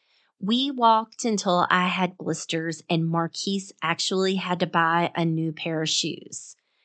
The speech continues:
We went to see all the famous Christmas displays. S-, we went to Saint Patrick's Cathedral, where I lit a candle for Tom,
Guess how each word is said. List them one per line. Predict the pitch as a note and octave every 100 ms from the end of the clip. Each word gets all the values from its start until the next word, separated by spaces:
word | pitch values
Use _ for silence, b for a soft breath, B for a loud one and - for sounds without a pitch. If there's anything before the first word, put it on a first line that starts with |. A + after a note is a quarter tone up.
| _ _ -
We | A3 G#3
went | G3+ -
to |
see | - - F#3 E3+ - G3+
all | A3+ B3
the | C4+
famous | B3 A3+ A3+ G#3+
Christmas | - G#3 G3 G3 F#3+
displays. | - F#3+ - F#3 F3 F#3 G#3+ - _ _ _ -
S-, | - - -
we | G3
went | E3 D#3+ -
to | D#3+
Saint | - C3+
Patrick's | - C3+ - G#2 - -
Cathedral, | - - F#3 F#3 G#3 C4
where | A#3 E3+
I | C#3+
lit | D3 E3+ D#3
a |
candle | - D#3+ D#3+ -
for | -
Tom, | - - F#3 G3+ C4